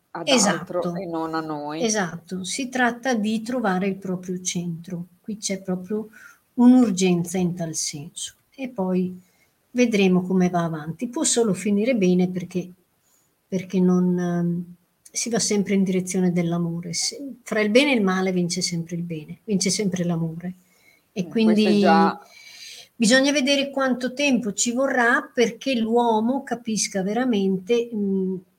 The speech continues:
Speaker 2: chi è e che cos'è. E quindi possiamo tirarla lunga, ma alla fine un po' come,
Speaker 1: Beh,
Speaker 2: come
Speaker 1: come tutte
Speaker 2: succede
Speaker 1: le
Speaker 2: in
Speaker 1: cose poi,
Speaker 2: guerra.
Speaker 1: no?
Speaker 2: Eh, eh, sì.
Speaker 1: Eh,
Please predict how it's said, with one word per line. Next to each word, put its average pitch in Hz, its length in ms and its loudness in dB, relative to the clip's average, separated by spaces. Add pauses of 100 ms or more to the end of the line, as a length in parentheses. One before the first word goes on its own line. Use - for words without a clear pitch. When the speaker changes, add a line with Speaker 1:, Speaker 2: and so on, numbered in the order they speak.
Speaker 2:
chi 233 260 -2
è 196 320 0
e 190 160 -4
che 180 200 -10
cos'è. 180 360 -8 (560)
E 226 140 -16
quindi 214 520 -2
possiamo 202 500 -2
tirarla 202 500 2
lunga, 190 540 6
ma 190 160 4
alla 214 220 2
fine 190 720 0
un 190 180 -4
po' 196 200 -6
come, 185 460 -4 (1800)
Speaker 1:
Beh, 175 220 -2
Speaker 2:
come - 0 -
Speaker 1:
come 190 220 -4
tutte - 100 -6
Speaker 2:
succede 175 140 -2
Speaker 1:
le 185 100 2
Speaker 2:
in 180 60 0
Speaker 1:
cose 175 320 2
poi, 180 60 2
Speaker 2:
guerra. 170 420 2
Speaker 1:
no? 175 180 -4
Speaker 2:
Eh, - 200 -12 (600)
eh, - 140 -16
sì. 214 360 -4
Speaker 1:
Eh, 165 280 -10